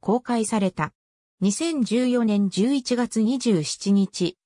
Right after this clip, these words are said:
爆発の七十周年に二つ目の記念碑が捧げられた。観光コースは、爆発による瓦礫によって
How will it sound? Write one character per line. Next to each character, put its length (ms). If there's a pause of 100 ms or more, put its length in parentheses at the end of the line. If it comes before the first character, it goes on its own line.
(140)
爆 260
発 280
の 120
七 300
十 180
周 320
年 200
に 120
二 300
つ 140
目 160
の 100
記 140
念 180
碑 220
が 100
捧 300
げ 100
ら 120
れ 100
た。 200 (460)
観 240
光 300
コ 180
ー 40
ス 120
は、 240 (220)
爆 260
発 300
に 120
よ 140
る 140
瓦 220
礫 180
に 120
よ 120
っ 40
て 300